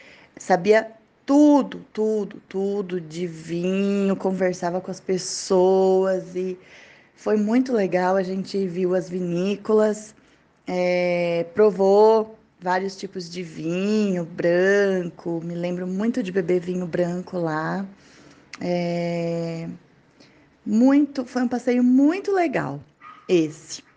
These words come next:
Depois terminava num centrinho de, é, de compras, né, que era o forte ali de Santorini, aquelas ruelas, né,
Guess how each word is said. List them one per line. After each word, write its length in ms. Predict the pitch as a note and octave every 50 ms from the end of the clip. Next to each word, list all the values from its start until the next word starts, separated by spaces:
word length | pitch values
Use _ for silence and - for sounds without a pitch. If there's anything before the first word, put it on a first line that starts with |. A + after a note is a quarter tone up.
| _ _ _ _ _ - - - -
Depois 320 | F3+ F#3+ F#3+ A3+ G#3+ G#3+
terminava 880 | G#3+ - A3+ G#3+ A3 A3 G#3+ G#3 G3+ F3+ F3 F3+ G3 A3 A#3 G#3 G#3 G3+
num 240 | G3 F#3 F#3+ G3
centrinho 1120 | G3 - - G3 G3 F#3+ F#3+ - - E3+ E3 E3 E3 F3+ G3 A3 A#3 A3+ A3 G3 F3 F3 E3
de, 380 | D3+ - D3+ D#3 D#3 D3+ D3+ D3+ - - - - - - - - - - - - - -
é, 600 | - D#3+ D#3 D3+ D3+ D3+ D#3 D#3 E3+ F3+ G3 G3 F3+
de 160 | - E3 E3 D#3+
compras, 680 | - - D#3+ D#3+ F#3+ A3 C4 B3+ - F3 E3 D#3+ E3+
né, 220 | E3+ E3+ F3+ G3 F#3
que 460 | - - - - - - - - E3 E3+ - _ _ _ - - -
era 220 | E3 D#3+ D3+ D#3 D#3+
o 40 |
forte 560 | D#3 - - - D3+ D3+ E3 F3+ F3 - - D#3
ali 260 | D3 D3+ D3+ E3+ F3+
de 160 | E3 D#3 D3+
Santorini, 600 | - - D#3+ D#3 D3 - D#3+ D3+ D3 D3+ E3+ F#3
aquelas 440 | F3 D#3 - E3 D#3+ D#3 D#3+ D#3 -
ruelas, 960 | - - - F3 E3+ D#3+ D3+ D3+ D#3+ F3+ G3+ G#3 G3 F3 E3+ D#3+ D#3 D3+ D3 D#3
né, 260 | D#3+ F3 F3+ F#3 F#3+